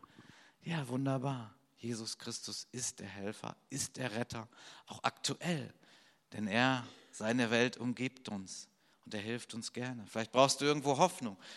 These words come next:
Vielleicht ist da irgendetwas, wo du sagst, „Ja, da ist die Tür aber irgendwie auch zu und ich weiß mir da nicht mehr weiter.“ Dann möchte ich gleich dafür noch beten. Ich möchte jetzt Mathieu bitten, beziehungsweise das Team, dass wir gemeinsam ein Lied singen.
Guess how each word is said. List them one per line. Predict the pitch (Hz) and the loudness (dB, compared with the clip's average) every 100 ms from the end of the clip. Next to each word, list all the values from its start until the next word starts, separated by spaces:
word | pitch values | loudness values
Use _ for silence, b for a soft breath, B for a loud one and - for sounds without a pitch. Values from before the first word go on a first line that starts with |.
| B | B
Vielleicht | 135 135 | 4 4
ist | 139 - | 4 4
da | |
irgendetwas, | 120 180 170 170 - 139 - | 6 6 4 0 4 2 4
wo | 135 | 0
du | 143 | 2
sagst, | 131 135 - | 2 2 0
„Ja, | 147 139 | -2 -2
da | 127 | -4
ist | 123 | -6
die | - - | -6 -6
Tür | - 71 | -4 -2
aber | 64 55 | -2 -2
irgendwie | 55 - - | -4 -6 -6
auch | - - | -6 -6
zu | - - 143 101 | 0 2 4 2
und | 92 | -2
ich | 104 - | -6 -8
weiß | 170 185 131 | -8 -8 -8
mir | 120 | -6
da | 127 | -6
nicht | 135 - | -6 -6
mehr | 143 143 | -8 -8
weiter.“ | 143 139 - - b b b b b b b b b b b b b _ _ _ _ _ _ _ _ _ _ _ | -6 -8 -12 -20 b b b b b b b b b b b b b _ _ _ _ _ _ _ _ _ _ _
Dann | 104 107 | -6 -2
möchte | 113 - | -4 -6
ich | - | -2
gleich | 110 113 | -2 0
dafür | 117 - 110 | -4 -4 -8
noch | 110 | -10
beten. | - 101 98 - 87 | -8 -6 -6 -8 -16
Ich | - | -14
möchte | 110 107 - | -14 -12 -12
jetzt | - - - _ _ _ _ - | -12 -14 -18 _ _ _ _ -12
Mathieu | - 127 120 | -4 0 0
bitten, | 120 - 113 | 0 -2 -6
beziehungsweise | 104 - 107 - 104 98 | -6 -6 -6 -2 0 0
das | 98 95 - | -4 -8 -8
Team, | - 123 110 | -6 -4 -4
dass | 101 - | -4 -4
wir | |
gemeinsam | 101 101 101 101 95 | -2 -2 -2 -4 -8
ein | 95 95 | -10 -10
Lied | 113 - | -10 -8
singen. | 107 104 | -8 -10